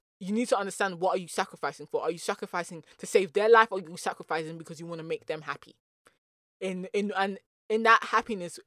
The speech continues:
to what extent is that happiness? Is that, is the happiness that they want cause you pain? Then they don't love you, because if they love you, they wouldn't want you to go through that. You know what I mean? So it's, you have to think. It's not just, "Oh yeah, love is sacrifice." Oh, what does that mean? You know, you need to think about it and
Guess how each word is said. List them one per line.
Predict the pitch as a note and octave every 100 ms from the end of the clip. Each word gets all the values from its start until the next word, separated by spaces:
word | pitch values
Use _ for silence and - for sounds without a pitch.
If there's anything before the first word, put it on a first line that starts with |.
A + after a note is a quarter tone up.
| _
to | - F#3+
what | A3+
extent | G#3+ - G#3+
is | F#3
that | F#3+
happiness? | F3+ F3+
Is | F3+
that, | A#3+ - - -
is | G3+ F3+ D#3+ _ -
the | F3
happiness | G3 A#3 B3 C4 A#3+ -
that | G3 E3
they | G#3 A#3 A#3 B3+ _ _ _
want | E3 F3+ A#3 A#3 _
cause | - A#3 E3
you | A3+
pain? | B3+ A#3 C4+ G4+ _ _ _ _ _ _ _ _ -
Then | G#3
they | A3+ B3+
don't | B3+ G3+
love | A3+
you, | G3+
because | F3+ G3+ G3
if | A3
they | A3
love | A3 G3+
you, | F#3
they | F#3+
wouldn't | G3+ G#3+ F3+
want | G#3+ G3+
you |
to | F#3 -
go | F#3+
through | - D#3+
that. | - - _ _ _ _ -
You | G3
know | G#3+
what |
I | A#3+
mean? | C4
So | - A#3 - -
it's, | C4+ A3+ -
you | A#3+ A#3
have | F4+ G#4+
to | C#4+
think. | - D#4+ C4+ - - - -
It's | G3+ G3+
not | F4+ -
just, | D4+ D4 -
"Oh | B3 B3 A3
yeah, | A3
love | G3+ G#3 G3+
is | F#3+
sacrifice." | F#3+ F#3 F#3+
Oh, | G#3
what | A3+ A#3
does |
that | A#3+ G#3+
mean? | B3 G#3 - -
You | A#3
know, | B3 -
you | B3
need | D4 C#4+
to |
think | - C4 C4+
about | G3+ F3 D#3+
it |
and | D#3